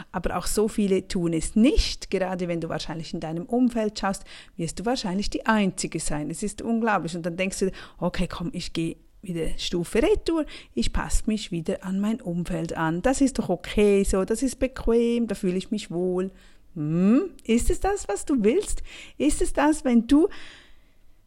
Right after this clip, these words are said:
ja, wenn dein Leben zu Ende gehen würde oder du hast einen Unfall oder du liegst oder du kannst dich momentan nicht bewegen und du überlegst, ach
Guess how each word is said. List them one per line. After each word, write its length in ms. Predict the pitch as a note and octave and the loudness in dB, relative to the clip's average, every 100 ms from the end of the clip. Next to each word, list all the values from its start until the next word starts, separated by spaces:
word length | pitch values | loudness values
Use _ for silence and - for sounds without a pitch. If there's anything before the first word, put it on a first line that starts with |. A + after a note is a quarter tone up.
| _ _ _ | _ _ _
ja, 180 | C4 D4 | 4 8
wenn 140 | C#4+ | 8
dein 140 | G#3 G#3 | 6 6
Leben 320 | A3+ D4 D4 | 6 6 4
zu 100 | C#4 | 6
Ende 300 | C4 E4 E4 | 4 4 4
gehen 240 | D#4+ D#4+ | 6 6
würde 220 | E4 C#4+ - | 4 2 2
oder 220 | B3 A3+ | 2 4
du 140 | A#3 | 0
hast 340 | A3+ C4 - - | 0 -2 0 2
einen 140 | A3 | 2
Unfall 400 | - C#4+ F4+ E4 | 4 2 2 -2
oder 160 | - A3 | -2 0
du 120 | A#3 | 2
liegst 340 | A#3+ C#4+ - | 2 0 0
oder 100 | G#3+ | 0
du 100 | G3+ | -2
kannst 380 | - B3+ C4 - | -2 0 0 0
dich 140 | A#3+ | -2
momentan 320 | A#3 A3+ A3+ A3 | 0 0 -2 -4
nicht 160 | - | -4
bewegen 360 | G#3 G#3 B3 C4 | -4 -2 2 2
und 140 | A#3 | 2
du 60 | A3+ | 0
überlegst, 360 | A3 A3+ A3 | 0 0 -2
ach 220 | - - | -6 -12